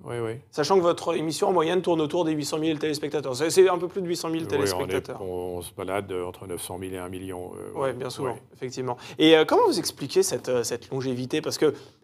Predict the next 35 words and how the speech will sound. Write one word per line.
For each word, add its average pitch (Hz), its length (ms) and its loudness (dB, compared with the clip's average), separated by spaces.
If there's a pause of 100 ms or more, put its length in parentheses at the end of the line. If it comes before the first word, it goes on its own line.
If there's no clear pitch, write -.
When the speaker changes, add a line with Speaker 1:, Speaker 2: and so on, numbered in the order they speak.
(100)
Speaker 2:
une 180 120 4
émission 180 520 4
qui - 220 -4
est 143 40 4
à 143 60 2
l'antenne 151 320 0
depuis 139 340 -4
trente-cinq 147 540 -4
ans, 247 160 2
c'est - 240 -4
extrêmement 156 480 -4
rare 262 220 -2
aujourd'hui. 147 160 0
Speaker 1:
C'est 156 80 8
inexplicable 190 840 6 (1200)
su-, - 440 -6 (100)
comme 156 160 6
ça, 196 480 4
et 135 120 4
en 143 60 2
même 143 220 2
temps, 190 320 4
euh, 139 180 6
on 127 140 0
peut 175 140 8
le 160 80 8
comprendre. 120 560 -4 (100)
Speaker 2:
Ouais. 127 140 -10 (400)
Speaker 1:
Inexplicable 143 600 6
parce 123 220 0
que 127 100 2
c'est 117 200 2
la, 107 180 4
après, 165 560 6
euh, 101 420 2